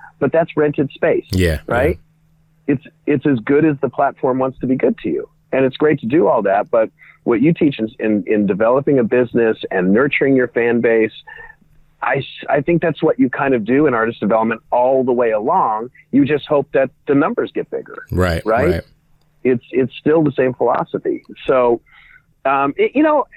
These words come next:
Speaker 1: everything really depends on what kind of act you are. Um, whether you're doing pure
Speaker 2: Mm.
Speaker 1: pop that's aimed at a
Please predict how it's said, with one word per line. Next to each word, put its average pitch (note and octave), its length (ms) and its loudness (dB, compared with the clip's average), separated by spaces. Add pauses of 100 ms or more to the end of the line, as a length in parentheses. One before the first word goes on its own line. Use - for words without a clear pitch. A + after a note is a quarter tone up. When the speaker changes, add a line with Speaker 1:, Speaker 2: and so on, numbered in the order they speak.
(260)
Speaker 1:
everything A3 380 0
really D3 220 2
depends B2+ 440 -8
on G2 140 -2
what A2 180 -2
kind G#2+ 220 -6
of F#2+ 160 -8
act - 300 -6
you C#3 160 4
are. D3 300 0 (400)
Um, F#2 720 0 (100)
whether G#2+ 240 0
you're G#2 200 2
doing G2+ 340 -2
pure B2+ 300 0
Speaker 2:
Mm. D#2+ 80 -6
Speaker 1:
pop B2+ 420 -2
that's A#2 240 -6
aimed A#2+ 260 -2
at A2 80 2
a G2+ 100 -2